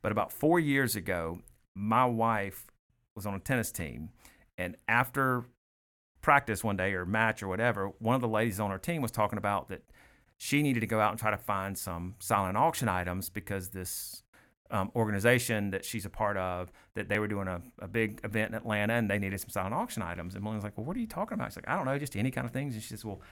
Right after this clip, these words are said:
Johnny does custom clothing. He might be willing to donate two shirts or something, you know?" And so Melinda called me. She's like, "Hey, I didn't mean to put you out there, but, but was that something you would wanna do?" I'm like, "Sure, I'll throw out two shirts and see."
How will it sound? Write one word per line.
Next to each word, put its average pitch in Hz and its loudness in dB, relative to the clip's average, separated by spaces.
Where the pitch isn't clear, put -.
Johnny 120 4
does 107 2
custom 107 2
clothing. 151 4
He 127 4
might 202 0
be 117 2
willing 110 2
to 104 -2
donate 104 -2
two 110 -6
shirts - -4
or 92 -8
something, 113 -4
you 120 2
know?" 113 0
And 101 -4
so - -6
Melinda 104 2
called 117 2
me. 110 2
She's - -4
like, 95 -2
"Hey, 110 -2
I 95 -2
didn't 131 2
mean 135 8
to 117 6
put 139 2
you 117 6
out 117 10
there, 104 4
but, 110 -2
but 107 -6
was 92 -6
that 131 4
something 120 2
you 113 4
would 110 0
wanna 107 0
do?" 131 -2
I'm 175 -2
like, 226 -6
"Sure, - -4
I'll 247 -4
throw 98 0
out 104 -2
two 107 0
shirts - 0
and 95 -4
see." 113 -4